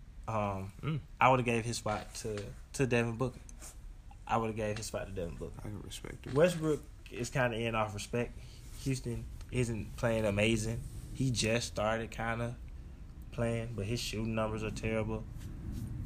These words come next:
Speaker 1: Uh, you expected some stats to go down, so I don't, you know, dive too deep in that. But I would, I would've gave Westbrook spot to Devin Booker.
Speaker 2: Paul George also didn't make it.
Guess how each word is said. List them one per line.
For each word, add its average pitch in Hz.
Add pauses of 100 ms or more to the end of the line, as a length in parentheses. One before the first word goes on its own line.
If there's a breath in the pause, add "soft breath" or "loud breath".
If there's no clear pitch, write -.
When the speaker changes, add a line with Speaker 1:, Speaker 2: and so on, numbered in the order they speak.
(260)
Speaker 1:
Uh, 107
you 107
expected 101
some -
stats 95
to -
go 90
down, 90
so 92
I 95
don't, 92 (120)
you 101
know, 92
dive 92
too -
deep 92
in 90
that. 90
But 90 (300 loud breath)
I 165
would, 254
I 165
would've 349
gave 196
Westbrook 190
spot 175
to 170
Devin 175
Booker. 170 (280)
Speaker 2:
Paul 127
George 120
also 113
didn't -
make -
it. -